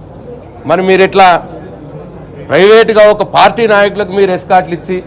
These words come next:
సెక్యూరిటీ ఇచ్చి, గెలిచిన ఎమ్మెల్యేలకు ఆ నియోజకవర్గాల్లో సెక్యూరిటీ, ఎస్కార్ట్ ఇవ్వకపోవడం అన్యాయం అని చెప్పి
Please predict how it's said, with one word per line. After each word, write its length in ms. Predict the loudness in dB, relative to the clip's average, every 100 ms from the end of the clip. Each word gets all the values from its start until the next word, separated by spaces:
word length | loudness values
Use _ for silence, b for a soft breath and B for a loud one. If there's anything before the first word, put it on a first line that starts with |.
| -14 -8
సెక్యూరిటీ 440 | -6 -4 -2 -2 -4
ఇచ్చి, 180 | -4 -6 -6 -14 -20 -20 -20 -6
గెలిచిన 320 | -4 -4 0 2 2
ఎమ్మెల్యేలకు 460 | 2 2 2 2 2
ఆ 20 | 4
నియోజకవర్గాల్లో 640 | 2 0 -2 0 0 0 -2
సెక్యూరిటీ, 400 | -4 -2 -2 0 0
ఎస్కార్ట్ 300 | 0 0 0 0
ఇవ్వకపోవడం 500 | -4 -4 -4 -4 -6 -10 -16 -18 -18 -14 -4
అన్యాయం 400 | 2 4 4 2
అని 120 | 0 -2
చెప్పి 180 | -2